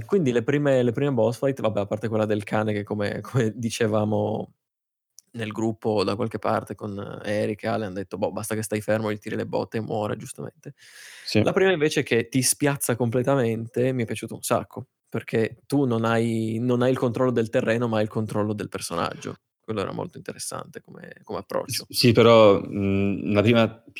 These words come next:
Speaker 2: diciamo di sì, in, poi dipende dove l'hai, dove l'hai fatta. Eh, questo ne parleremo dopo, perché a me la prima boss fight vera, eh,
Speaker 1: No, la
Speaker 2: accaduta
Speaker 1: prima
Speaker 2: su Game Boy
Speaker 1: canonica, quella di
Speaker 2: Ah, canonica.
Speaker 1: quella che evoca X.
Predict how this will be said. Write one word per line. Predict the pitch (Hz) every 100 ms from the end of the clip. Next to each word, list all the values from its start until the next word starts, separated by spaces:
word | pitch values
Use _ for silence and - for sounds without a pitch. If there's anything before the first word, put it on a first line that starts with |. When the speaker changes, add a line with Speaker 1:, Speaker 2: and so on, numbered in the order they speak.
| -
Speaker 2:
diciamo | - 107 107 123
di | 113 104
sì, | - 98 110 - - - _ _
in, | 107 98 95 - 107
poi | 107
dipende | 107 104 98
dove | 101 101
l'hai, | 98
dove | - 101
l'hai | 98
fatta. | 98 95 - 95 - _ -
Eh, | 95 92 95 95 95 92
questo | 104 101
ne |
parleremo | 98 95 95
dopo, | 95 92
perché | 95 -
a |
me | 98 110 113
la | 101
prima | 104 104
boss | 107 -
fight | 104 98 92
vera, | 95 98 104 - - - - - -
eh, | - 95 92 92 92 92 107
Speaker 1:
No, | 127
la | 104
Speaker 2:
accaduta |
Speaker 1:
prima | 101 107
Speaker 2:
su | 117
Game | 113 107
Boy | 110
Speaker 1:
canonica, | 107 - 107 107
quella | 113 110
di | 110 110 110
Speaker 2:
Ah, | 117
canonica. | 113 110 113 107 104 104 -
Speaker 1:
quella | 120 113
che | 120 113
evoca | 110 113 - 101
X. | 113 101 -